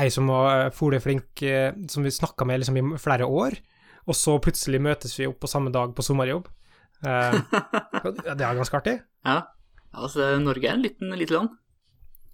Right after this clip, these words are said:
Speaker 1: Ja, i hvert fall hvis du finnes det, eh, finner et miljø i Norge, da.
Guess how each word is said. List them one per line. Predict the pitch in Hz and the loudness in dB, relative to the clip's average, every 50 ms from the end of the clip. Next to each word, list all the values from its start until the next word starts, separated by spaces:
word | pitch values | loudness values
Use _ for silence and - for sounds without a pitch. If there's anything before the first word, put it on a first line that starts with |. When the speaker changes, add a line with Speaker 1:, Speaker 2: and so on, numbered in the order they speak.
| - - - - - - - | -20 -20 -20 -20 -20 -2 4
Speaker 1:
Ja, | 190 220 233 | 6 6 6
i | 226 | 6
hvert | 196 196 196 196 190 202 190 160 139 - | 2 -4 -6 -6 -4 -2 -2 -2 -2 -2
fall | - 143 139 | -4 -4 -2
hvis | - - | -2 -2
du | - | 0
finnes | - 160 143 - - | 2 2 0 0 -2
det, | - 156 147 | -2 0 2
eh, | 143 143 147 156 - - - - 160 - | 2 2 2 0 -4 -6 -6 -6 -6 -6
finner | - - 147 135 131 113 | -6 -6 -4 -2 -2 -4
et | - - | -4 -8
miljø | 143 147 147 135 131 127 127 123 | -6 -4 -2 -2 0 0 0 0
i | 127 127 | 0 0
Norge, | 127 135 135 127 135 | 0 -2 -2 0 0
da. | 175 202 | 0 0